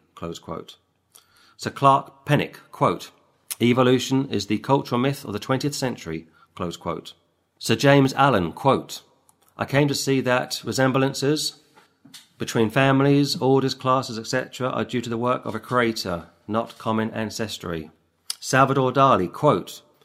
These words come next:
The announcement of Doctors Watson and Crick on the D N A code is for me the real proof of the existence of God.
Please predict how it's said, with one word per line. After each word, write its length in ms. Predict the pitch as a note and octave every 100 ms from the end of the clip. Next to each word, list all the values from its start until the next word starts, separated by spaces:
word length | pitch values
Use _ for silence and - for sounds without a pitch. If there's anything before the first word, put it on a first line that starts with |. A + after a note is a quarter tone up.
| -
The 80 |
announcement 720 | B2 C#3 D3+ - C#3+ D3 - -
of 140 | G2 -
Doctors 600 | B2 - - B2 A2+ - _ _ _
Watson 320 | A#2 D3+ -
and 100 | B2
Crick 360 | - C#3+ - - -
on 100 | A#2
the 80 | A2+
D 140 | C3+
N 80 | C3+
A 160 | A#2+ A#2
code 480 | - B2 C3+ C#3 -
is 120 | A2
for 120 | -
me 120 | A#2+ B2+
the 80 |
real 160 | A#2 C3
proof 520 | C3 B2+ B2+ B2+ - -
of 120 | G#2
the 40 |
existence 360 | A2 B2 B2+ A2+
of 80 | G2+
God. 340 | A#2+ F#2 D#2